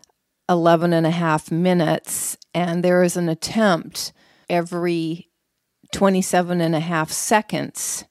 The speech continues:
This is just in the United States. Um, I'm in Canada. Our rates are similar, you, you know, ad-, as adjusted.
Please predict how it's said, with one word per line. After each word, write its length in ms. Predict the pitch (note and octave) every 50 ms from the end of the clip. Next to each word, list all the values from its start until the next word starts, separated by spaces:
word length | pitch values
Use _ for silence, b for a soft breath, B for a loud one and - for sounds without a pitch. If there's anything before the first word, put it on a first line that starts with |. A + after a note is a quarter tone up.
| _ _ _ _ -
This 160 | G3 G3 -
is 140 | F#3+ F3 -
just 280 | - F#3+ F3 - - F#3+
in 100 | E3+ D#3+
the 60 | D#3+
United 520 | E3 E3+ E3 E3 E3 D#3+ D#3 D#3+ D3+ -
States. 640 | - - - G3 F3 D#3 D#3+ - - - - - - B B B B B B B B B B B B _ -
Um, 500 | F#3+ F3 E3+ E3+ E3 D#3+ D#3+ E3 D3+ -
I'm 260 | - E3+ F3 E3+ F3
in 140 | F3 E3+ E3+
Canada. 920 | - - G3+ F#3+ F#3 F#3 F#3+ F#3 F3+ G3 F#3+ F#3 F#3 F#3 F#3 F#3 F#3 F#3 - - _ _ _ -
Our 180 | - F3 F3 F3
rates 440 | E3 F3 F3 E3+ - - - - F#3+
are 100 | E3+ E3
similar, 760 | - - - F3+ F3 F3 E3+ E3+ E3 E3 E3 E3 E3 E3 E3 - - _ _ _ _ - - _ _ -
you, 340 | - E3+ E3 E3 D#3+ D#3+ D#3
you 200 | - - F3 F3
know, 220 | E3 D#3+ D#3 D#3 D3 -
ad-, 200 | F3 E3+ E3+ -
as 260 | - F3 E3 D#3+ D#3+ E3+
adjusted. 800 | D#3+ D#3 - E3+ E3+ E3+ - - - - E3 D3+ D3+ D#3+ D#3